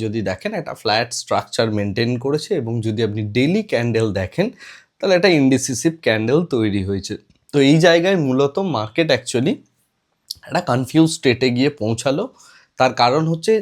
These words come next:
যে level of sell অফটা এসছিল তার থেকে কিছুটা রিলিফ দিয়েছে, এটা আমি ব্রডার মাস-, মার্কেট পার্সপেক্টিভ থেকে বলছি বা নিফটির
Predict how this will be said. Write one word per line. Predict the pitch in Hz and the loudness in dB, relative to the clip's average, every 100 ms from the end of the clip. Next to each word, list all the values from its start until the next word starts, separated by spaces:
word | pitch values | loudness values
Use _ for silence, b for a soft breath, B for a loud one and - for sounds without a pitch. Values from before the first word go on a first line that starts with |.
| 220 | -2
যে | 117 135 135 | 0 2 4
level | 127 143 185 190 | 4 4 4 2
of | 185 | -2
sell | - 143 165 | -2 2 2
অফটা | 175 - 156 | 0 -2 0
এসছিল | 127 120 - 143 254 | 0 -4 -8 -6 -4
তার | - 113 - | 0 -2 -2
থেকে | 156 165 | -4 -4
কিছুটা | 190 135 143 139 120 107 | -4 -6 -4 0 2 2
রিলিফ | 113 156 160 | 2 0 0
দিয়েছে, | 151 160 160 160 | 0 0 0 -2
এটা | 143 151 | 0 -2
আমি | 147 | -2
ব্রডার | 120 110 117 127 160 147 | -4 -4 -2 -2 -2 -2
মাস-, | 131 - _ 120 113 113 110 | -6 -10 _ -8 -4 -4 -2
মার্কেট | 120 151 143 | -4 -4 -4
পার্সপেক্টিভ | 123 123 - 131 123 117 120 | -4 -4 -6 -8 -8 -10 -8
থেকে | 113 | -6
বলছি | 110 104 104 - 202 B B B B 113 | -4 -4 -6 -6 -10 B B B B 0
বা | 147 233 - 131 | 2 0 -4 -4
নিফটির | 139 139 - 202 | -2 -2 0 -2